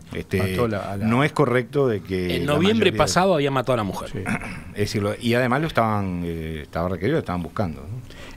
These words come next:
Speaker 2: El problema no es el Kiki. El Kiki, bueno, se concentró todo y el problema es la cantera. El problema es la cantera.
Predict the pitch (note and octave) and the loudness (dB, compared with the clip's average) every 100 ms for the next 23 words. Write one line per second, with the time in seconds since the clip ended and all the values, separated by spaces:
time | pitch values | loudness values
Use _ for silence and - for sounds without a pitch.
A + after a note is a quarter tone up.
0 | - G#3 C4 D4 D#4 D4 F#3+ D3 C#3 B2 | 2 4 2 0 2 2 4 4 2 -2
1 | F#2+ - C3 G#2 F#2+ F#2 F2 - A#2 A2+ | -4 0 0 0 -4 -8 -8 -4 -2 2
2 | A3 G3+ G3 B2+ D#3 A2 F#2 F2+ - - | 2 2 2 4 2 0 -6 -14 -16 -14
3 | - C3 B2+ A#2+ B2+ A#2 D#3+ F#3 F3 D#3 | 2 2 4 2 2 4 4 6 6 8
4 | G3 B3 D3 F#2+ - A#2 D#3 C4+ D3+ G#2+ | 8 4 2 -2 -6 0 2 4 2 0
5 | F2 F#2 C#3 F#2 D#2 - - - - - | -4 4 4 4 -4 -14 -20 -20 -20 -20
6 | - - - - - A#3 F3 G2+ F2+ A#2 | -20 -14 -6 2 6 6 4 0 -2 0
7 | G2+ D#2 | 0 -2